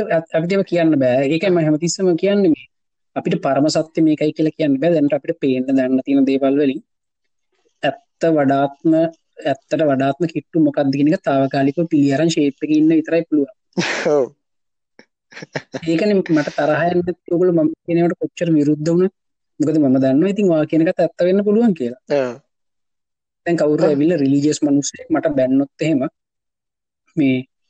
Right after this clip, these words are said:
Speaker 1: ඔය ඔක්කොම වැරදි, අ, මේ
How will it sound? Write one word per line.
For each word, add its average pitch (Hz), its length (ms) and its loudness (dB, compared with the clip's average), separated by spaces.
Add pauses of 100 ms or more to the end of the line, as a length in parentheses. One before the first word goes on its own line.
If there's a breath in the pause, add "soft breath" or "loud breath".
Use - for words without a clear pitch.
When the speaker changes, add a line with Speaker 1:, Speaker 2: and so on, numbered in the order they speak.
(380)
Speaker 1:
ඔය 147 140 0
ඔක්කොම 151 460 -2
වැරදි, 143 400 0 (840)
අ, 135 80 0 (880)
මේ 139 280 0